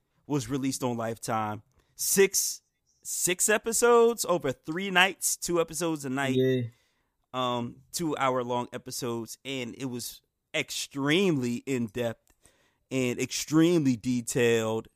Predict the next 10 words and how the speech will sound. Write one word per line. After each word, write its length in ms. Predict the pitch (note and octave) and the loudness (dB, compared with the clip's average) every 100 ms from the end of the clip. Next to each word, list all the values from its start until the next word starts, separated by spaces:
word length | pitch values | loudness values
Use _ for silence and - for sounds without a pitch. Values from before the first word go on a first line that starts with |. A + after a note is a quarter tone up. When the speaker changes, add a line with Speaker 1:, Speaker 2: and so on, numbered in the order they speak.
| _ _ _ _ _ | _ _ _ _ _
Speaker 1:
It 280 | B2+ B2 - | -2 -2 0
started 520 | - - D3+ C#3+ C#3 | 0 6 6 6 2
from 580 | - C#3+ C3+ B2 A#2+ A#2+ | -2 0 2 2 0 -2
him 280 | A#2 D3 C3+ | 0 0 0
as 200 | B2+ A#2 | -2 -6
a 20 | |
child 680 | A#2 - C3+ C3 C3 B2+ B2 | -6 0 2 4 4 2 -2
being 360 | B2+ A#2+ A#2 A2 | -6 -4 -4 -6
molested, 720 | G#2+ A2+ B2 - B2 A#2 A#2 | -8 -6 -6 -6 -4 -4 -6
possibly, 680 | - A2+ A#2 A#2 A2+ A#2 A2+ | -6 -6 -6 -10 -10 -10 -10